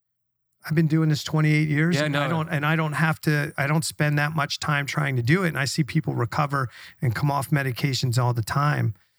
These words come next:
Speaker 1: So I just don't put as much, uh, it's not that I don't test for it, but I also am, I'm not a medical physician to be able to do provoked and unprovoked testing appropriately. And I,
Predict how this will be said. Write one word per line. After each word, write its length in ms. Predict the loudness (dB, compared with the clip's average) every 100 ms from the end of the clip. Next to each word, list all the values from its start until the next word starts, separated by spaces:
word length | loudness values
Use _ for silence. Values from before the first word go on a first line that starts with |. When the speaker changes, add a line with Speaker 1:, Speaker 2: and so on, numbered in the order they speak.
| _ -6
Speaker 1:
So 160 | -2
I 80 | 0
just 180 | 2 2
don't 240 | 0 -2
put 220 | -4 -2 0
as 160 | 0
much, 440 | -2 -4 -6 -8 -10 _ _ _
uh, 380 | -2 0 0 0 -4
it's 140 | 0 2
not 140 | 2
that 80 | 2
I 40 |
don't 180 | -2 -2
test 260 | -4 -4 -2
for 220 | 0 2
it, 160 | 0 -6 _ _ _ _ _ _
but 300 | -2 -2 -4 -10 _ _ _ _ _ -2
I 160 | 0
also 320 | 0 2 0 0
am, 140 | -2
I'm 80 | 0
not 220 | 2 2
a 20 | 0
medical 400 | 0 -2 -4 -2
physician 560 | 0 0 0 2 0
to 100 | 0
be 180 | 0 0
able 180 | 2 2
to 80 | 2
do 460 | 2 2 0 -2 -6 _
provoked 400 | 0 2 2 0
and 120 | 0
unprovoked 520 | 0 2 0 0 -2
testing 360 | -2 -2 0 0
appropriately. 760 | 0 0 0 0 2 2 2 -2 -12 -16 -18 -14 0
And 120 | 2
I, 160 | 2